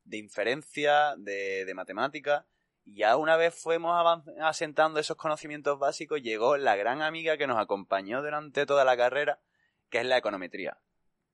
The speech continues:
En segundo ya vimos por primera vez lo que era la econometría. La econometría era, viene a solucion-,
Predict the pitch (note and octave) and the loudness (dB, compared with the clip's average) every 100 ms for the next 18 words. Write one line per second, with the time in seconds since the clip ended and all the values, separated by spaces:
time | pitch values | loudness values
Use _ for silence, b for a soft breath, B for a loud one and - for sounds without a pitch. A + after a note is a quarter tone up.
0 | _ _ _ - G2+ G2 G2 G#2+ A#2 D3+ | _ _ _ -20 -18 -16 -10 -6 -6 0
1 | D#3+ D3 D3 C3+ C3+ D#3+ D#3+ D#3 C#3 C#3+ | 0 4 4 2 -2 -8 -6 -6 -6 -6
2 | C#3 C#3+ D3 D3 C3 A#2+ A2 G#2+ G2+ F2+ | -2 -2 -2 -4 -4 -2 0 -2 -6 -12
3 | E2 F#2+ A#2+ G#2 G2+ F#2+ F#2 A#2 D3 D3+ | -12 -8 -6 -8 -10 -12 -14 -6 -2 0
4 | D#3 E3 - _ G#2 G#2+ F#2+ _ _ - | 0 -2 -4 _ -20 -20 -20 _ _ -10
5 | A#2+ D3+ D3+ D3+ - D3 | -4 -4 -4 -10 -10 -12